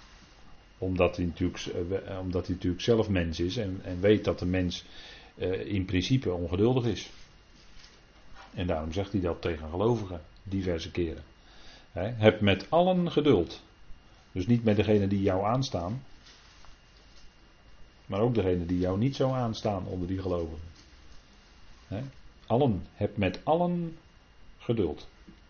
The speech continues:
Hè, dus dat is echt een, eh, werkwoord, hè, zou je kunnen zeggen. Dat is, dat is voor ons zo moeilijk. Maar daarvoor is die geest in ons en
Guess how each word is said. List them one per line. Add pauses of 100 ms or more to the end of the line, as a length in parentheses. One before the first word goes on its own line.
(1900)
Hè,
dus
dat
is
echt
een,
eh, (600)
werkwoord,
hè,
zou
je
kunnen
zeggen.
Dat
is,
dat
is
voor
ons
zo
moeilijk. (1800)
Maar
daarvoor
is
die
geest
in
ons (300)
en